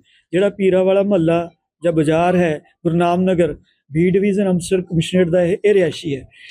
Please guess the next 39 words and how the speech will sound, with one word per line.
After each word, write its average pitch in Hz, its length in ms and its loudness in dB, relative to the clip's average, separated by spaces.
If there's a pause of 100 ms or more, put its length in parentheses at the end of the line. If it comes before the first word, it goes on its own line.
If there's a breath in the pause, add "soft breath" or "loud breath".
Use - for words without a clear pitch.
(320 loud breath)
ਇਸ 180 140 0
ਦੇ 226 140 2
ਵਿੱਚ 220 220 -6
ਜਿਹੜਾ, 208 560 0 (200)
ਅ, 180 40 0
ਜਿਹੜਾ 190 340 2 (200)
ਐਂਗਲ 190 340 2
ਸਾਡੇ 185 280 0
ਸਾਹਮਣੇ 180 380 0
ਆ 175 160 2
ਰਿਹਾ, 175 160 2
ਉਸ 185 180 -2
ਦੇ 202 100 2
ਵਿੱਚ 202 280 -4
ਇਹਨਾਂ 202 160 -2
ਦਾ 202 100 0
ਜੋ 190 160 0
ਹੈਂਡਲਰ 170 440 0
ਹੈ, 160 220 -4 (100)
ਪ੍ਰਭ 185 240 -2
ਨਾਮ 175 280 -2
ਦਾ 175 100 2
ਇੱਕ 175 160 -4
ਵਿਅਕਤੀ 185 420 -2
ਹੈ, 147 140 -4 (580 soft breath)
ਜੋ 180 380 0 (200)
ਕੈਨੇਡਾ 185 400 2
ਬੇਸਡ 185 340 2
ਹੈ, 196 160 -2 (760 loud breath)
ਅ, - 20 -2
ਜੋ 175 180 2
ਸਾਡੀ 190 320 0
ਮੁੱਢਲੀ 208 400 2
ਇਨਫਰਮੇਸ਼ਨ 190 600 -2
ਤੇ 196 100 2
ਇੰਟਰੋਗੇਸ਼ਨ 185 580 0
ਸਾਹਮਣੇ 190 400 -2
ਆਇਆ 156 200 0
ਹੈ, - 80 -8